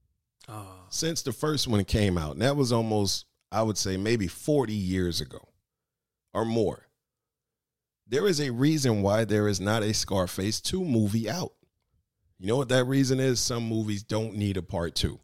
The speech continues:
Speaker 1: Don't need a goddamn sequel.
Speaker 2: And if they want to do the sequel, the people that were ev-,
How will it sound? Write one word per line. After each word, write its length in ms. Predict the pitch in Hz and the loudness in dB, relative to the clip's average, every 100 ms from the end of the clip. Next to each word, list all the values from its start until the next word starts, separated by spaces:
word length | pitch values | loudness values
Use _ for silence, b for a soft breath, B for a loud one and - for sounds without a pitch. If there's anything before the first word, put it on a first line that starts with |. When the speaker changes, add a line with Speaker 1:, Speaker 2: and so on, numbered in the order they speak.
| - | -16
Speaker 1:
Don't 240 | 123 127 | -14 -12
need 160 | 110 107 | -12 -14
a 40 | |
goddamn 560 | 98 95 - - - 104 | -14 -16 -16 -20 -20 -20
sequel. 180 | - _ - | -20 _ -6
Speaker 2:
And 160 | 107 123 | 0 4
if 200 | 131 110 | 2 4
they 200 | 120 113 | 2 2
want 420 | 95 120 226 - | 0 -4 -6 -4
to 120 | 113 | -6
do 200 | 92 92 | -2 -2
the 80 | 78 | 0
sequel, 540 | - 87 82 92 104 | -2 -2 -4 -2 -2
the 140 | 104 98 | -2 -4
people 360 | 120 147 120 101 | -2 -4 -4 -4
that 220 | 95 85 | -4 -4
were 200 | 92 80 | -6 -4
ev-, 360 | 85 82 107 | -6 -6 -10